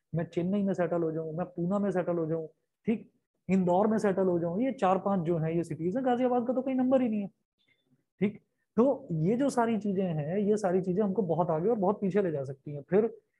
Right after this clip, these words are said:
हम कहते हैं कि नहीं भाई हमको तैयारी कैसे करनी है, तो धीरे धीरे उम्र के साथ साथ ना तमीज आती चली जाती है। तो क्या हुआ कि अब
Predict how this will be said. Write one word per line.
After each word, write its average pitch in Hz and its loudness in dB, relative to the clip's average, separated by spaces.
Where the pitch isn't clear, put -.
हम 208 2
कहते 190 0
हैं 214 0
कि 220 2
नहीं 220 0
भाई 233 2
हमको 214 2
तैयारी 196 2
कैसे 156 -2
करनी 139 -8
है, 131 -8
तो 196 4
धीरे 180 6
धीरे 214 6
उम्र 202 4
के 208 2
साथ 190 0
साथ 202 -2
ना 254 -2
तमीज 202 0
आती 208 0
चली 165 0
जाती 139 -4
है। 135 -14
तो 165 -2
क्या 185 2
हुआ 180 4
कि 196 -2
अब 180 0